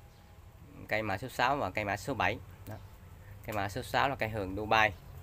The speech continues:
Cái phơm tàn rất dày, chân, ờ, dài luôn, một cốt.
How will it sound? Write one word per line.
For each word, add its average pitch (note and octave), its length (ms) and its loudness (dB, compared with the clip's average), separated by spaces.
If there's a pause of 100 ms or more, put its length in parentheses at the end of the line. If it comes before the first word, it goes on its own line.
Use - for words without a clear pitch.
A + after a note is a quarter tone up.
(640)
Cái A2 100 -8
phơm G#2+ 240 -4
tàn F2+ 240 0
rất G#2+ 140 -2
dày, F2+ 220 -2
chân, G2+ 380 -4
ờ, G2 380 0 (140)
dài F2 260 -2
luôn, G2+ 180 -6
một E2 200 -8
cốt. A#2 200 0